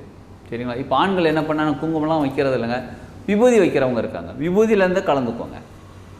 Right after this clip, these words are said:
விபூதியில் அந்த பச்சை கற்பூரத்தை நல்லா கலந்துக்கிட்டு, அந்த விபூதி எடுத்து தினமும் வைங்க. இதுவரை எனக்கு அந்த விபூதி வைக்கிற பழக்கம் இல்லை, இனிமே பழகிக்கோங்க. கோயிலுக்கு போனா என்ன கொடுக்குறாங்க? ஒண்ணு குங்குமம் கொடுக்குறாங்க, அப்ப விபூதி கொடுக்குறாங்களா? அது எந்த கோயில் போனாலும். சில கோயில்ல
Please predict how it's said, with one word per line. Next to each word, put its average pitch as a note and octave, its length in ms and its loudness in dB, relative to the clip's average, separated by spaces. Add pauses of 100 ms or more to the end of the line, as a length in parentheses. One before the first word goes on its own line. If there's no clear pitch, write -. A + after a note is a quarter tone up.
(520)
விபூதியில் G#3 380 6
அந்த D#3 100 2
பச்சை F#3 240 -2
கற்பூரத்தை E3+ 400 0
நல்லா C3+ 280 0
கலந்துக்கிட்டு, B2+ 580 -2 (600)
அந்த F#3 220 2
விபூதி G3+ 340 4
எடுத்து G3 240 4
தினமும் F3+ 360 0
வைங்க. D#3+ 300 -2
இதுவரை F3+ 220 0
எனக்கு G3 200 -2
அந்த C#3+ 160 -4
விபூதி F#3+ 240 2
வைக்கிற E3 240 0
பழக்கம் F#3 420 2
இல்லை, E3 240 2
இனிமே G#3 300 0
பழகிக்கோங்க. F#3+ 540 0 (100)
கோயிலுக்கு F3+ 320 2
போனா E3 200 0
என்ன E3+ 140 -2
கொடுக்குறாங்க? D#3 420 0
ஒண்ணு C#3+ 200 -2
குங்குமம் E3+ 360 0
கொடுக்குறாங்க, D#3 380 0 (100)
அப்ப E3+ 260 -2
விபூதி E3 240 2
கொடுக்குறாங்களா? D3 560 0 (220)
அது B2+ 160 2
எந்த E3 100 2
கோயில் D#3 260 2
போனாலும். D3+ 340 0 (1000)
சில G3 140 6
கோயில்ல F#3+ 380 4